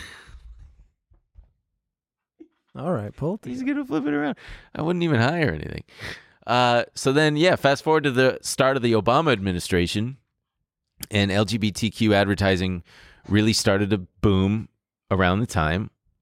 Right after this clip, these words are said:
Speaker 1: when, uh, same-sex marriage was not only accepted, but passed into law.
Speaker 2: Yeah.
Speaker 1: And now look where we are. Corporations realized that the backlash that they would face was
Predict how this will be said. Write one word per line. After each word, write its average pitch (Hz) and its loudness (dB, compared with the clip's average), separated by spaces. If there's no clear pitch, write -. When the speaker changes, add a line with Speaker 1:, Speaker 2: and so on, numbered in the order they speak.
Speaker 1:
when, 92 -4
uh, 87 -2
same-sex 92 -2
marriage 165 0
was 78 -4
not 85 2
only 82 2
accepted, 82 -2
but 80 -4
passed 78 -2
into 82 -4
law. 120 -2
Speaker 2:
Yeah. 120 -10
Speaker 1:
And 76 -8
now 92 2
look 76 -8
where 71 -6
we 67 -10
are. 64 -10
Corporations 101 0
realized 92 0
that - -20
the - -18
backlash 101 0
that 107 -4
they 98 2
would 104 0
face - -4
was 71 -4